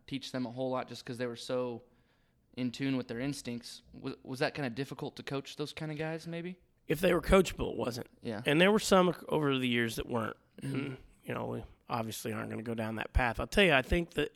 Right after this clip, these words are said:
Speaker 2: if they were all in this room, I would hope that they would tell you that I was a great livestock judge before, but Titus made me a great reasons giver.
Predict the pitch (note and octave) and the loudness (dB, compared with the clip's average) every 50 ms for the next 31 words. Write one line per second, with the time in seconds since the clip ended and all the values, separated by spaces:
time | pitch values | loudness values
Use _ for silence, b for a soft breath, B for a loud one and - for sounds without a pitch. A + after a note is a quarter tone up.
0 | _ - C#3+ C3+ - - D#3 D#3 F3 F#3 F3 D#3 D#3 - C3 C#3 D#3 E3 E3 E3 | _ -2 -2 -2 0 2 4 6 6 6 6 6 6 6 8 8 10 10 8 8
1 | E3+ E3+ - - D3+ D3+ D#3 D3 C#3+ C#3+ C#3+ C#3 - - - - - _ - C#3+ | 6 4 2 2 4 4 4 4 4 4 4 2 0 -2 -4 -6 -10 _ 0 2
2 | C3+ B2+ A2+ A2 G#2 G#2+ A2+ B B B B B B B B B B B B - | 4 4 4 2 0 -2 -6 B B B B B B B B B B B B 6
3 | - C3+ D3 D#3 D3+ D3 C#3+ C#3+ D#3 D#3 C#3+ D3 - - - - - - D3 C#3 | 8 10 10 8 8 4 6 6 6 6 6 4 0 -2 0 -2 0 2 2 2
4 | C3 C3 - D3+ D3 - - C#3+ B2+ A#2+ B2 B2 A#2+ B2 C#3 C#3+ C3 A#2 A#2+ A#2 | 2 2 2 2 2 2 0 0 0 0 0 0 0 2 2 2 0 0 -2 0
5 | C3 C3 C3 C3+ - A#2+ B2 B2 A#2+ - - C3+ A#2+ A#2 B2 C3+ B2 B2 B2 A2+ | 0 2 2 2 4 4 2 2 0 0 0 0 0 0 0 2 4 4 4 2
6 | A#2+ B2+ A#2 - - C3+ B2 A#2+ A2+ A2+ - - - - B2 A#2+ B2+ B2 A#2 A2+ | -2 -6 -6 -4 -2 0 0 0 2 2 0 0 0 2 2 2 2 2 0 -2
7 | - - C3 A#2+ A#2 A2+ A2+ A#2 A#2 A2+ G#2+ G#2+ - - - A2+ - - F#2 A2+ | -2 -2 0 0 2 2 2 2 2 2 0 -2 -4 -4 -2 -2 -2 0 0 0
8 | A#2 G#2+ G#2+ A2+ - - - - - - - | 0 0 -2 -6 -6 -6 -6 -6 -8 -8 -10